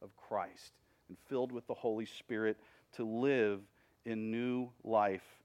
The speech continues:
and in hope. If we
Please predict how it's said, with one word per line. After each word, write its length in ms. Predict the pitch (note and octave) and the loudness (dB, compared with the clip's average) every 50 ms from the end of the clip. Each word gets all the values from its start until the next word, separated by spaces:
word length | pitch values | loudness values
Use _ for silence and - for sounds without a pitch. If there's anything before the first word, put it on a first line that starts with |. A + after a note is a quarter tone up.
| - | -14
and 140 | A2 G#2 G2+ | -10 -8 -6
in 120 | G#2 G2 F2+ | -4 -6 -6
hope. 460 | - - A2+ A2 G#2 G2 - - _ _ _ _ _ _ _ _ _ _ _ _ _ _ _ _ _ _ _ _ _ _ _ _ _ _ _ _ _ _ _ _ _ _ _ _ - A#2 | -6 -6 -4 -2 -2 -2 -4 -8 _ _ _ _ _ _ _ _ _ _ _ _ _ _ _ _ _ _ _ _ _ _ _ _ _ _ _ _ _ _ _ _ _ _ _ _ -16 -12
If 120 | A2 - | -6 -2
we 100 | C3+ B2+ | -2 -2